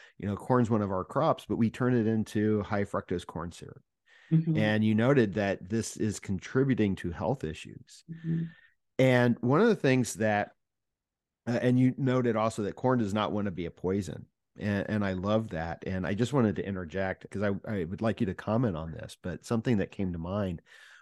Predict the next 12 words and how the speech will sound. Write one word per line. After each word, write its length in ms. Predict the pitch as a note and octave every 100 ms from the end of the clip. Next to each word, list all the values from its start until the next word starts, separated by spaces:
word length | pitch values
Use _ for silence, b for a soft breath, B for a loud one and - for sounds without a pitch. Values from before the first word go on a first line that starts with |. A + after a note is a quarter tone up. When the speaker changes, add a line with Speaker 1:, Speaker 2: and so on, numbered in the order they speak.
| B
Speaker 1:
was 280 | G2+ G#2 F2
I 80 | G#2
had 120 | A#2
a 40 | G2+
friend 480 | - G#2 G#2 F#2
many, 280 | F2 G#2 G#2+
many, 280 | G2+ G2 F#2
many 260 | F2+ F2+ F2
years 380 | E2+ F2 F2+
ago 480 | F#2+ F2+ E2+ E2+ E2+ - b b b
who 440 | - G#2 G2+ G2 -
observed 880 | F2+ E2 G2 G2 G#2 G2+ F2 -